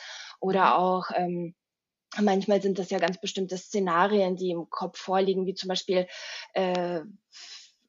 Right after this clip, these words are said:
Speaker 1: Er-, Erfahrungen von früher, was weiß ich, aus der Ki-, Kindheit, <laughs> wann auch immer, die halt so ein Bild geprägt haben, wie die Herrin ist. Und das finde ich auch
Speaker 2: Ah,
Speaker 1: total
Speaker 2: okay.
Speaker 1: spannend, das zu wissen. Weil wenn
Speaker 2: Ja.
Speaker 1: ich so Details weiß,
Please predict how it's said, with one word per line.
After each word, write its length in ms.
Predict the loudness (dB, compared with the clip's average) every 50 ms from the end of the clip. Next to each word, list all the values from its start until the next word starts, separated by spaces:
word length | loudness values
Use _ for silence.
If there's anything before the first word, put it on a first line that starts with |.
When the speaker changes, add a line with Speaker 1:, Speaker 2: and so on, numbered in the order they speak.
| -12 -10
Speaker 1:
Er-, 260 | -8 -8 -6 -6 -6
Erfahrungen 640 | -6 -4 2 6 8 8 8 8 6 4 4 2
von 200 | 2 0 0 0
früher, 680 | 0 0 4 8 10 10 10 10 10 8 8 8 6 4
was 180 | 2 -2 -4
weiß 160 | -6 -10 -8 -10
ich, 200 | -10 -6 -4 -4
aus 100 | -4 -4
der 120 | -4 -8 -10
Ki-, 380 | -10 _ _ -20 -20 -20 -16 _ -6
Kindheit, 540 | -6 -4 -4 -2 4 6 6 6 6 2
<laughs> 40 | -2
wann 160 | 0 2 2
auch 120 | 2 0 0
immer, 220 | 2 4 4 4 2 0 -6 -8 0 2
die 100 | 4 6
halt 200 | 6 6 4 0 -2
so 140 | -2 0 0
ein 140 | 0 2 2
Bild 240 | 2 2 2 0
geprägt 380 | -4 -8 -6 -4 -4 -4 -2 -2
haben, 160 | -4 -4 -4
wie 80 | -4 -4
die 140 | -6 -6 -2
Herrin 320 | 0 0 0 0 0 0
ist. 340 | 0 0 -2 -2 -6 -16 -20 _ _ -20 -18 -12
Und 80 | -6 -4
das 180 | -4 -4 -4 -4
finde 280 | -6 -2 0 2 2 2
ich 120 | 2 2
auch 120 | 2 2
Speaker 2:
Ah, 0 |
Speaker 1:
total 320 | 0 -2 -2 0 2 2 2
Speaker 2:
okay. 0 |
Speaker 1:
spannend, 400 | 2 0 0 2 2 4 4 2
das 160 | 0 -2 -4
zu 140 | -6 -2 0
wissen. 520 | 0 0 0 0 0 0 0 0 -2 -6 _ _ _ _ _ _ _ _ 0
Weil 160 | 2 4 4
wenn 100 | 4 4
Speaker 2:
Ja. 60 | 4
Speaker 1:
ich 180 | 2 0 -2 -4
so 360 | -2 2 4 6 6 6 6
Details 640 | 6 4 2 2 2 6 10 10 10 8 6 2 2
weiß, 420 | 4 6 8 8 8 6 4 -4